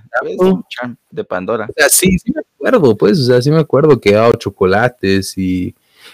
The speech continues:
Speaker 2: fíjate, es que mira, pues, yo soy, yo soy más de,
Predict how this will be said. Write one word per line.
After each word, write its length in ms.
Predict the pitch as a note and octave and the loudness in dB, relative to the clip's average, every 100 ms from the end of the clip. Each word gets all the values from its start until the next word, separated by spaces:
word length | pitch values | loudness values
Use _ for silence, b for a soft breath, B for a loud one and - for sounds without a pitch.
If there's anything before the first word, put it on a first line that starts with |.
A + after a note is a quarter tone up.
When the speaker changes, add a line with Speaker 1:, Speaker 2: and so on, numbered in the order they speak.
| b | b
Speaker 2:
fíjate, 340 | A#2+ B2+ E3+ C#3+ | 2 4 4 4
es 80 | |
que 60 | D#3+ | 4
mira, 220 | D3 C3+ | 4 4
pues, 260 | - F#2+ F2+ | 0 -4 -2
yo 100 | A#2 | -2
soy, 240 | D3 D3+ C3 | 2 0 0
yo 120 | C3 | -2
soy 140 | C#3+ | 0
más 240 | C#3+ D3+ C#3+ | 2 2 2
de, 280 | D#3 D3 | 2 0